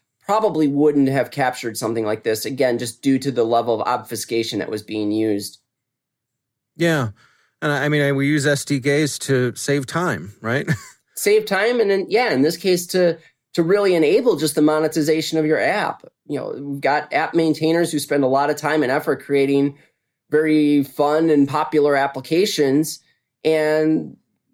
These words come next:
Speaker 1: they wanna make some money from that, and users don't like to pay for applications, so what other choice do you have? You, you serve up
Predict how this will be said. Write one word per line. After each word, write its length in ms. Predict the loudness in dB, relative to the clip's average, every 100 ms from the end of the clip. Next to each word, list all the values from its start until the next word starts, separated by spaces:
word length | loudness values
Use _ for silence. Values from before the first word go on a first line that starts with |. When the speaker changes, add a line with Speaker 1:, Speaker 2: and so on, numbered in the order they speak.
| _ -2
Speaker 1:
they 80 | 0
wanna 200 | 0 0
make 160 | -2
some 140 | 0 0
money 220 | 2 0
from 160 | 0
that, 180 | 0 2
and 140 | 2 2
users 320 | 2 0 0
don't 180 | 0 0
like 160 | -2
to 100 | -4
pay 220 | -4 -2
for 140 | 0 0
applications, 840 | -2 -4 -4 0 0 0 -2 -2
so 160 | 0 0
what 520 | 0 -4 0 2 2
other 160 | 2
choice 260 | 0 -2 -2
do 80 | -2
you 80 | -2
have? 280 | -2 -2
You, 100 | -2
you 200 | -4 -4
serve 320 | -4 0 2 2
up 160 | 0